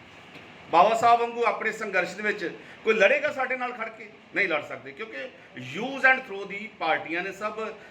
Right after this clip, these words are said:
ਸਭ ਐ-, ਐਂਟੀ ਐਸ ਸੀ ਪਾਰਟੀਆਂ ਨੇ। ਇਹ ਕਦੀ ਵਿਚਾਰਧਾਰਾ ਨਾਲ ਨਹੀਂ ਜੁੜਦੀਆਂ, ਤਾਂ ਹੀ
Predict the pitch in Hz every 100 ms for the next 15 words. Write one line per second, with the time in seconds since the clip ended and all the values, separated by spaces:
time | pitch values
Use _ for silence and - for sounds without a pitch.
0 | - 226 233 180 208 220 214 - 220 214
1 | 247 240 - 175 - 196 170 147 - 190
2 | 208 202 185 - - 208 233 226 226 190
3 | 175 175 - 190 165 165 160 185 165 147
4 | 160 180 180 160 185 185 220 147